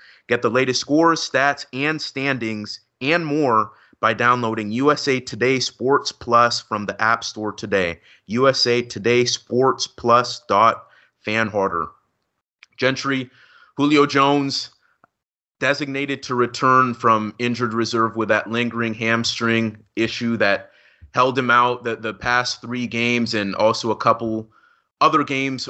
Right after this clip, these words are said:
earlier in the season. Chance that he plays, uh, this week as the Titans have their first game post-bye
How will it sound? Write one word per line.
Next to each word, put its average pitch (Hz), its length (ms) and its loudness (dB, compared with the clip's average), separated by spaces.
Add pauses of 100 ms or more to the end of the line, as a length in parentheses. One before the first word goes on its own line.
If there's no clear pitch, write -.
earlier 131 520 4
in 127 200 -2
the 120 80 2
season. 127 480 -4
Chance 123 360 -2
that 113 180 0
he 123 180 -6
plays, 120 760 0
uh, 104 140 2
this 110 300 -2
week 117 380 0
as 101 220 0
the 101 120 -4
Titans 113 440 -2
have 107 200 2
their 101 140 -2
first 107 380 -2
game 107 260 -2
post-bye 107 720 2